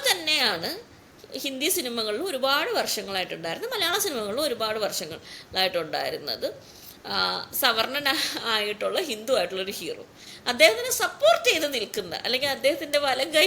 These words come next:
ഇടം കൈ ആയിട്ട് നിൽക്കുന്ന ഒരു മുസ്ലിം, അല്ലെങ്കിൽ ഒരു ക്രിസ്-, ക്രിസ്ത്യൻ.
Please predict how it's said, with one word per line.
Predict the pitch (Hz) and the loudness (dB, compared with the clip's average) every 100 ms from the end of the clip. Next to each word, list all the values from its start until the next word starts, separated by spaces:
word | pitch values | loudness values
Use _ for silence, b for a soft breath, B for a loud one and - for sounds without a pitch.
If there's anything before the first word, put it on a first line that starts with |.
| 262 | 4
ഇടം | 269 262 | 2 2
കൈ | 269 269 | 4 4
ആയിട്ട് | 233 233 220 | 2 0 -2
നിൽക്കുന്ന | 185 190 190 427 B B B - | -4 -6 -4 -6 B B B -2
ഒരു | 254 | 0
മുസ്ലിം, | 220 190 - 147 - | 2 0 0 -4 -2
അല്ലെങ്കിൽ | - 302 320 | 4 4 6
ഒരു | 240 | 4
ക്രിസ്-, | 214 - - 208 | 2 -4 -6 0
ക്രിസ്ത്യൻ. | 190 - | 0 0